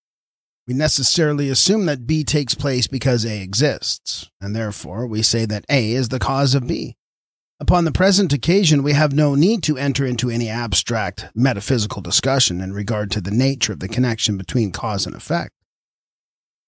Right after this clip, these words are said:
It is sufficient for our present purpose to state the simple fact. Whether this connection results from repeated experience or from a necessary law of our mental constitution, we may leave to the determination of metaphysicians.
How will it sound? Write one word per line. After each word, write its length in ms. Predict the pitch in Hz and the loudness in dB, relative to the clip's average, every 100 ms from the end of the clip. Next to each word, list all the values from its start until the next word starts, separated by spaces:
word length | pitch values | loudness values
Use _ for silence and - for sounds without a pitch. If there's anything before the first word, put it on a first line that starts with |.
| _ _ - | _ _ -10
It 80 | 101 | -4
is 100 | - | -4
sufficient 540 | 101 - 135 120 98 | -2 -2 0 0 -4
for 140 | - | -8
our 80 | 110 | -8
present 420 | 95 139 120 113 | -4 -2 0 -2
purpose 340 | 85 165 151 131 | -2 -4 -2 -4
to 120 | 127 | -2
state 300 | - 147 131 | 0 0 -2
the 80 | 110 | 0
simple 280 | - 123 101 | 0 -2 -6
fact. 380 | - 160 170 - _ _ _ _ _ _ _ | -4 -4 -4 -8 _ _ _ _ _ _ _
Whether 240 | - 165 156 | 2 4 6
this 200 | 185 - | 4 4
connection 460 | 160 156 160 - | 4 4 2 2
results 460 | 143 135 139 151 139 | 0 2 4 2 0
from 180 | - 120 | -4 -4
repeated 460 | 117 107 143 123 | -4 0 0 0
experience 720 | 104 - - 135 110 123 170 160 | -2 -2 -2 -2 -2 -2 -2 -2
or 160 | 131 | -2
from 220 | 127 143 127 | -2 0 2
a 40 | |
necessary 600 | 131 135 131 117 120 113 | 2 2 2 2 0 -2
law 340 | 110 117 123 143 | -4 -2 0 -2
of 140 | 117 | -2
our 100 | 117 | -2
mental 300 | 120 113 - | 0 -2 -4
constitution, 880 | 104 110 - 90 90 160 - - - _ _ _ _ _ - | -6 -4 -4 -4 -2 -2 -2 -8 -12 _ _ _ _ _ -2
we 100 | 127 | 2
may 180 | 127 117 | 2 2
leave 320 | 135 131 113 | 2 2 0
to 100 | 120 | -4
the 120 | 107 | -4
determination 760 | 101 92 123 113 113 104 - | -4 -4 -2 -2 0 0 0
of 100 | 107 | -2
metaphysicians. 1160 | 95 104 85 - 92 123 127 - - - - - | -4 -6 -8 -8 -4 -2 -2 -4 -10 -16 -18 -18